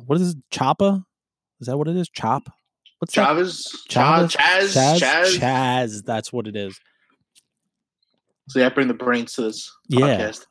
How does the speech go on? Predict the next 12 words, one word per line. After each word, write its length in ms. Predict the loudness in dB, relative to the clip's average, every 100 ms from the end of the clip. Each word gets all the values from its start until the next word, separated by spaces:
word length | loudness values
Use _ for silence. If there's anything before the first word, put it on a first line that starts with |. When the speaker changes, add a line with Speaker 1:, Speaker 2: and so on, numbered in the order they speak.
| _ -6
Speaker 1:
So 160 | -2
what 160 | 2 2
are 40 |
we 100 | 2
thinking, 420 | 2 0 0 -2 -4
man? 460 | -8 -8 -8 -8
So 320 | 0 2 2 -2 _ _ _ _ _
these, 400 | 2 2 2 2
um, 680 | 4 4 4 0 -2 -4 -6 -12 -20 _ _ _ -4
degenerates, 920 | 0 2 2 4 2 0 -4 -12 -14 _ -6
I'm 80 | -2
sorry, 300 | 0 -2